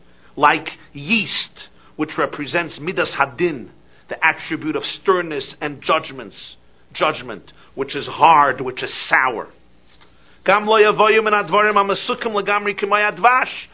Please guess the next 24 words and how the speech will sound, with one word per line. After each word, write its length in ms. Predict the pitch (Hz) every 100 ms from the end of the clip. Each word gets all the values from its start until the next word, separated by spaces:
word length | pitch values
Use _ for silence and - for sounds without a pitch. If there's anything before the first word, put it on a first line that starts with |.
| - -
nor 320 | 160 233 233
will 180 | 226 220
you 100 | 208
use 360 | 202 226 196 160
that 320 | 214 220 185
which 280 | 208 208 208
is 140 | 196
so 200 | - 220
sweet, 800 | - - 247 302 302 - - - _ _ _ _ _ _ -
like 180 | 135 131
honey. 440 | 160 165 127 - _ _ -
"Rak 280 | 131 165 156
min 100 | 160
advarim 480 | 139 123 147 151 135
hamazugim." 720 | 139 131 120 127 147 120 85 - - - -
We 120 | 120 131
use 280 | 156 139 -
things 300 | 151 139 123
which 180 | 127 127
have 320 | - 131 127 -
an 200 | 123 120 -
equilibrium, 840 | - - 139 135 160 139 131 113
a 60 | 110
balance. 960 | 127 170 175 117 87 - - - -